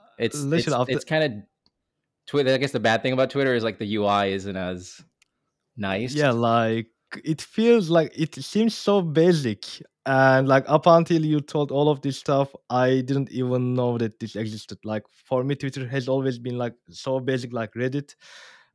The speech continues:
Speaker 2: Uh, however, yeah, like, okay, after this podcast, I'm definitely going on Twitter.
Speaker 1: It's, you know, like, Twitter, Twitter is, like, they're very basic in some regards, but then they're also advanced in others.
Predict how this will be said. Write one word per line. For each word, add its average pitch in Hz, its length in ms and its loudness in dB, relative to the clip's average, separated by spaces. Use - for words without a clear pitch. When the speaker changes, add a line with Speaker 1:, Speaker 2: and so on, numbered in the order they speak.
Speaker 2:
Uh, 117 560 0
however, 147 540 0
yeah, 123 420 -2
like, 107 400 -6
okay, 120 320 -10
after 131 320 -8
this 123 380 -12
podcast, 123 380 -6
I'm 120 160 -4
definitely 113 300 -6
going 107 200 -6
on 104 120 -8
Twitter. 98 340 -12
Speaker 1:
It's, - 500 -4
you 135 140 -6
know, 139 180 0
like, 127 320 -2
Twitter, 160 680 -2
Twitter 196 300 -2
is, 277 280 -8
like, 117 260 -2
they're 127 120 0
very 135 320 -2
basic 123 480 -4
in 101 120 -6
some 120 220 -6
regards, 180 400 -4
but 120 160 -4
then 123 100 -4
they're 123 140 0
also 113 800 -2
advanced 107 540 -4
in 98 140 -6
others. 123 500 -4